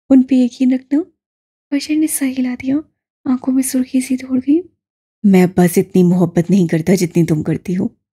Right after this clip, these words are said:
Speaker 2: मैं उनसे इतनी मोहब्बत कर ही नहीं सकता कि उनके किए गलत फैसले में अपनी तरफ से एफर्ट्स डालता रहूं,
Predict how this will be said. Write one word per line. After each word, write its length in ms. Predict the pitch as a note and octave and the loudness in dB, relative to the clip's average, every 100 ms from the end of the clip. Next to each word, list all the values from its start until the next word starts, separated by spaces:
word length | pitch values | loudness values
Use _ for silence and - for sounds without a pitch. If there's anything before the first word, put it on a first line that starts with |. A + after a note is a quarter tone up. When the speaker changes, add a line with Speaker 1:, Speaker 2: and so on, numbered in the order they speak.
| _ _ _ - | _ _ _ 2
Speaker 2:
मैं 140 | F#3 | 4
उनसे 260 | F3+ E3+ F#3 | 4 4 0
इतनी 200 | - F3+ | 2 2
मोहब्बत 400 | F#3+ E3+ F3 - | 2 2 -2 0
कर 140 | E3+ | 0
ही 120 | F#3 | 2
नहीं 140 | F#3+ F#3+ | 2 2
सकता 320 | F3 - G3 | -2 -6 -10
कि 600 | - _ _ _ - G3+ | -10 _ _ _ -2 0
उनके 220 | F#3+ F#3+ | 2 0
किए 280 | G3 F3 E3+ | 2 2 4
गलत 240 | F3+ F#3+ | 4 0
फैसले 360 | - E3 D#3 E3 | 0 -2 0 0
में 240 | E3+ G#3 - _ _ - | 0 -2 -6 _ _ -6
अपनी 240 | F#3 F#3 F3+ | -2 2 2
तरफ 240 | E3+ E3 | 2 0
से 220 | D#3+ - F3 | -2 -2 0
एफर्ट्स 380 | E3 F3 E3 | 0 -2 -2
डालता 280 | E3 D#3+ E3+ | -4 -6 -4
रहूं, 200 | E3 F#3+ | -6 -6